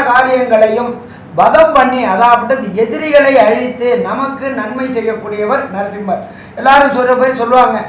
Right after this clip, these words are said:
"உக்கிரகமான சுவாமி படத்தெல்லாம் வீட்டுல வைக்கக்கூடாது" அப்படிம்பாங்க. ஆனா நரசிம்மரை வைக்கலாமா? நரசிம்மரை வைக்கலாம். நரசிம்மரை வச்சு வழிபடலாமா? வழிபடலாம். நரசிம்மருக்கு உகந்த இந்த நாலு ஞாயிற்றுக்கிழமை, வரக்கூடிய கார்த்திகை மாதத்துல நாலு ஞாயிற்றுக்கிழமையும்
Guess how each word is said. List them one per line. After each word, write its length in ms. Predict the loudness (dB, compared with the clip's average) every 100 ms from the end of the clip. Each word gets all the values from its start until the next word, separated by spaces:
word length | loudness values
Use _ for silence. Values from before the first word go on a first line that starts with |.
| -12 -18 -10
"உக்கிரகமான 600 | -4 4 4 4 2 0
சுவாமி 360 | 0 0 0 -2
படத்தெல்லாம் 440 | -2 0 0 0
வீட்டுல 220 | -2 -2 -2
வைக்கக்கூடாது" 680 | -2 -2 0 2 4 4 4 2 0 -8 -4
அப்படிம்பாங்க. 460 | 0 2 2 0 -2 -8 -14 -6
ஆனா 160 | -4
நரசிம்மரை 480 | -2 -2 -2 0 0
வைக்கலாமா? 460 | 0 0 2 2 2 0
நரசிம்மரை 340 | -2 -2 0
வைக்கலாம். 340 | 0 0 -2
நரசிம்மரை 360 | -2 -6 -4 -4
வச்சு 160 | -4 -4
வழிபடலாமா? 600 | -2 -2 0 0 2 2
வழிபடலாம். 460 | 2 0 -2 -2 -4 -10 -18 -6
நரசிம்மருக்கு 540 | -4 -2 2 2 0
உகந்த 340 | -2 0 2 0
இந்த 200 | 0 -2
நாலு 460 | -2 2 4 4
ஞாயிற்றுக்கிழமை, 600 | 2 0 -2 -2 -4 -4
வரக்கூடிய 480 | -2 0 0 -2 -4
கார்த்திகை 400 | -2 0 0 -4
மாதத்துல 300 | -4 -4 -4
நாலு 360 | -2 2 2 2
ஞாயிற்றுக்கிழமையும் 760 | -2 -4 -4 -6 -4 -4 -8